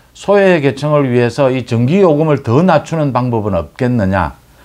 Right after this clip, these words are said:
찾아보자라고 했습니다. 지금 연일 두 가지입니다. 하나는 최고위원회의가 열리면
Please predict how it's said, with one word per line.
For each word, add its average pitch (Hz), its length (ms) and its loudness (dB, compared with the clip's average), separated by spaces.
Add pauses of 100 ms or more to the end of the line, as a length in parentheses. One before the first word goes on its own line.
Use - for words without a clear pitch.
(180)
찾아보자라고 127 840 0
했습니다. 85 600 -8 (1300)
지금 185 300 4
연일 180 480 2
두 110 140 -6
가지입니다. 131 680 0
하나는 131 720 0
최고위원회의가 156 920 2
열리면 107 640 -2